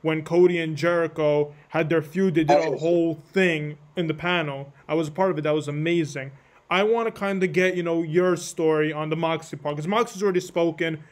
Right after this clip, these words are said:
Speaker 1: How do, what are you waiting for? What are you seeking, uh, till Fyter Fest?
Speaker 2: What am I seeking until Fyter Fest?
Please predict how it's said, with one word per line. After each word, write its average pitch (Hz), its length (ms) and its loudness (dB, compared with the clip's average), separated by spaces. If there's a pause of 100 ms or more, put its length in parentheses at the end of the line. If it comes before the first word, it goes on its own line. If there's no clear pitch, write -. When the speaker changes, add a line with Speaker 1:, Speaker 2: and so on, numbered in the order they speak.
(160)
Speaker 1:
How 180 200 0
do, 226 120 -4
what 185 260 2
are 247 60 2
you 208 260 0
waiting 156 380 0
for? 143 220 -8
What 175 200 0
are 220 100 6
you 185 240 -4
seeking, 156 580 -6 (320)
uh, 151 420 2
till 160 260 -4
Fyter 160 280 0
Fest? 139 420 -8 (3000)
Speaker 2:
What 143 120 6
am 143 100 2
I 135 40 2
seeking 135 320 2
until 135 340 4
Fyter 196 260 4
Fest? 226 420 0